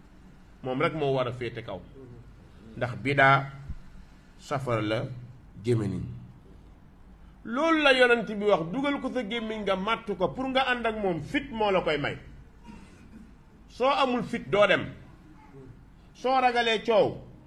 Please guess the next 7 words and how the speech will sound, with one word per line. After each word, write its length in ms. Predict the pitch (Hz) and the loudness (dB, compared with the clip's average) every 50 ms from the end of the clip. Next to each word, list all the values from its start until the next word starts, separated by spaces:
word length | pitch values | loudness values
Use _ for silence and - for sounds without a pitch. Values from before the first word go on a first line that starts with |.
| - - - | -20 -16 -12
doo 140 | 98 101 98 | -10 -10 -10
dem. 160 | - 147 - - - - - - - - - - - - - - - - - - - - - - - - - - - - - - - - - - - - - - - - | -10 -14 -16 -18 -20 -20 -20 -20 -20 -20 -20 -20 -20 -20 -20 -20 -20 -20 -20 -20 -20 -20 -20 -20 -20 -20 -20 -20 -20 -20 -20 -20 -20 -20 -20 -20 -20 -20 -20 -20 -2 0
Hatta 480 | 247 285 277 - - 294 311 302 302 | 0 0 0 0 0 2 2 2 2
ba 140 | 285 269 269 269 | 2 0 -2 -2
ci 100 | 262 233 | -2 -4
duaat 340 | 190 220 202 226 214 196 - | -4 0 4 4 4 4 4
yi. 160 | 170 131 - | 0 -6 -8